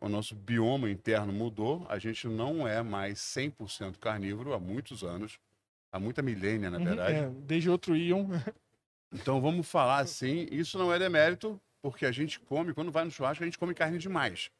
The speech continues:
Speaker 1: A verdade é essa: a festa a gente se empolga e come mais do que a gente deveria. A gente deveria comer, sei lá, cento e vinte gramas de carne por refeição, a gente vai e come meio quilo, às vezes um quilo de carne no churrasco,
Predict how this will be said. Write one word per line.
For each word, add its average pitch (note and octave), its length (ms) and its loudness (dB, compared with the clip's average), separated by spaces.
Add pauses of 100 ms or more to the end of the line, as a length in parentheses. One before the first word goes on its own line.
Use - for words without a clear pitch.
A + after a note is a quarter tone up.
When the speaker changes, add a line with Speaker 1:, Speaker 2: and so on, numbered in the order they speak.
(680)
Speaker 1:
A G2 60 -8
verdade A2 360 2
é D#3 40 6
essa: G#2 200 2
a F#2+ 40 -4
festa A#2+ 420 2
a - 20 -4
gente C3+ 400 -4
se - 160 -6
empolga B2+ 580 2 (360)
e D4 80 -4
come D#3+ 400 0 (180)
mais C3 340 0
do D#3 80 -6
que D#3 60 -6
a D#3 60 -2
gente D#3 160 -4
deveria. F#3+ 280 -2
A G2 40 -4
gente A2 160 -8
deveria D#3 240 -4
comer, E3+ 320 -4 (120)
sei E3+ 120 -4
lá, C3+ 100 2
cento D3 220 -8
e D#3 40 -6
vinte D3 280 -6
gramas C3 220 -2
de A#2+ 80 -12
carne A#2 380 0 (400)
por B2+ 140 0
refeição, C3 380 -2
a C3+ 80 -2
gente C3+ 200 -8
vai C#3 180 0
e - 20 -12
come D3+ 240 -2
meio D3 280 0
quilo, D3 380 -4
às G#2+ 140 0
vezes B2+ 220 -4
um E3+ 120 -4
quilo D#3 320 -6
de B2+ 140 -10
carne A#2 320 2 (280)
no A2 140 -4
churrasco, C#3 500 -2